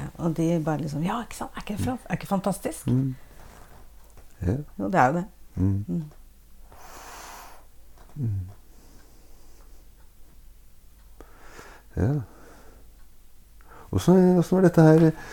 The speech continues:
Speaker 2: Har, har du s-, spurt eller sagt fra til ungene at du skal gjøre dette her, eller? Er
Speaker 1: Ja,
Speaker 2: du
Speaker 1: jeg har sagt fra til, eh, Erik. Han er i militæret oppe i, langt, eh, på Kryvoll oppe i
Speaker 2: Oi.
Speaker 1: Finnmark.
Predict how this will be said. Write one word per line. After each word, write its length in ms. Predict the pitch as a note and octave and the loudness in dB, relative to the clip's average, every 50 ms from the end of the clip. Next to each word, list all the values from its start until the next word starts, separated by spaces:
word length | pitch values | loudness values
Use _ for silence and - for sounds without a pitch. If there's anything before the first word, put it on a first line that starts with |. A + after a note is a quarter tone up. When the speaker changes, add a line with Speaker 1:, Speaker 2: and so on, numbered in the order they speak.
| - - - - - - | -12 -12 -12 -14 0 6
Speaker 2:
Har, 1000 | C#3 D3+ D#3 D3+ D3 C3 C3+ D3 A#2 E2+ A2+ B2 A#2+ A#2 G#2 F#2 D#2+ - - - | 8 10 10 10 10 10 10 10 10 10 8 8 8 6 4 2 -2 -4 -6 2
har 80 | G#2+ A2+ | 4 8
du 100 | A#2 A#2+ A#2 | 8 8 8
s-, 160 | G#2+ - - A2 G#2+ G#2 G2 F#2+ F#2+ G2 - - - - - - - G#2+ | 6 2 -4 -4 -4 -2 -2 -2 -2 -4 -6 -8 -12 -14 -14 -12 -12 -10
spurt 500 | - - - G2+ G2 G2+ G#2+ A2 - - | -10 6 10 12 12 12 12 10 10 8
eller 160 | G#2 G2 G#2+ | 8 10 10
sagt 200 | G2+ - F#2+ - | 8 8 6 6
fra 180 | - - F2 E2 | 6 6 6 8
til 140 | - - F#2+ | 8 8 8
ungene 340 | F2 D#2 D2+ D2+ D2 D2+ D#2 | 8 8 6 6 6 6 4
at 120 | D2+ - D#2+ | 4 4 2
du 60 | D2+ | -2
skal 180 | - - F2 | 4 6 8
gjøre 220 | E2 D#2 D2 C#2 D2 | 8 8 8 6 4
dette 160 | - - D#2 | 4 4 4
her, 160 | D2+ D#2 D2+ D2+ D#2 | 6 6 6 4 4
eller? 140 | D2+ D2+ D2+ - - - - - - - - - - - - - - - - - - - - - - - - - - - - - | 2 0 -2 -6 -10 -20 -20 -20 -20 -20 -20 -20 -20 -20 -14 -14 -12 -12 -12 -16 -16 -16 -14 -14 -16 -16 -16 -18 -18 -20 -12 0
Er 100 | - - | 8 12
Speaker 1:
Ja, 120 | A#3 A#3+ B3 C#4+ D#4 | 12 12 12 12 12
Speaker 2:
du 260 | D4+ C4 - - B3+ | 12 8 6 8 10
Speaker 1:
jeg 140 | C4+ C4+ B3+ | 12 12 12
har 300 | B3 B3+ B3 B3 B3 A#3+ | 12 12 12 12 12 12
sagt 240 | A#3+ - B3+ A#3+ - | 12 10 10 10 10
fra 200 | - A#3 G3 G3 | 10 10 10 10
til, 380 | F#3+ - B3 A#3+ A#3 A#3+ A#3 | 12 12 12 12 12 12 12
eh, 680 | A#3 A3+ A3+ A3+ A3+ A3+ A3 A3 A3 A3 A3 G#3+ G3+ - G#3 G3+ | 12 12 10 10 10 8 8 8 8 6 6 6 6 6 8 8
Erik. 200 | F3+ F3+ A#3 - | 8 8 6 4
Han 160 | - A3+ A3 G#3 | 2 2 4 4
er 120 | G#3 G#3 | 4 4
i 760 | G#3+ G#3+ G#3 G#3 G#3 G3+ G#3 G3+ G#3 G#3 G3+ G3+ G3+ G3+ F3+ | 4 4 4 4 2 2 2 2 2 2 0 0 0 -2 -2
militæret 720 | - G#3 F#3+ F#3 F3 - G3 E3+ D#3+ D#3 F3+ G3 G3+ G#3 G3 | 0 0 0 0 4 6 6 8 8 6 4 4 4 2 0
oppe 260 | E3 F3+ - - - F3+ | 0 -2 -2 -2 2 4
i, 160 | F3+ F3 F3 | 4 4 4
langt, 360 | E3+ E3+ F3 F3 - - - | 4 2 0 0 -2 -2 -2
eh, 80 | F3 E3 | -2 0
på 140 | E3 - D#3+ | 0 -2 -6
Kryvoll 320 | - - D3+ C#3+ D#3+ D#3+ D#3+ | -2 -4 -2 0 2 2 0
oppe 140 | D#3+ - E3 | 0 0 0
i 60 | E3 | 0
Speaker 2:
Oi. 20 | |
Speaker 1:
Finnmark. 480 | D#3 D#3+ D#3+ D#3+ D3+ D3 D#3+ D#3+ - - | 4 4 6 6 6 4 2 0 -2 -12